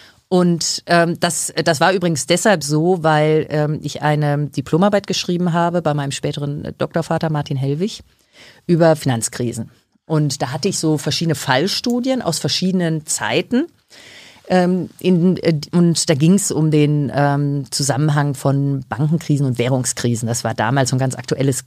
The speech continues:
äh, Thema, weil da war, das war so im, um die Zeit der Asienkrise herum und so weiter. Und dann hat Martin Hellwig hat meine Fallstudie über die Weltwirtschaftskrise so gut gefallen.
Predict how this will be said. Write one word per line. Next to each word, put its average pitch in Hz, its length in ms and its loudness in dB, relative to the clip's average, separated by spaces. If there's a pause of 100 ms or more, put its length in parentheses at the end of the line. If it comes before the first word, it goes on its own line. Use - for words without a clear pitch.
(140)
äh, 135 80 -4
Thema, 147 480 4
weil 131 120 0
da 127 160 0
war, 123 520 0
das - 200 -6
war 131 120 0
so 135 100 -2
im, 131 380 -2
um 139 160 -4
die 131 120 -2
Zeit 131 300 0
der 120 140 0
Asienkrise 139 520 2
herum 123 320 0
und 123 120 -6
so - 120 -8
weiter. - 260 -12 (800)
Und 190 440 4
dann 170 200 2
hat - 380 0
Martin 170 320 2
Hellwig 208 500 2
hat - 400 -2
meine 156 380 0
Fallstudie 165 720 0
über 156 260 2
die 147 160 0
Weltwirtschaftskrise 135 720 0
so 127 120 0
gut 123 140 -4
gefallen. - 440 -12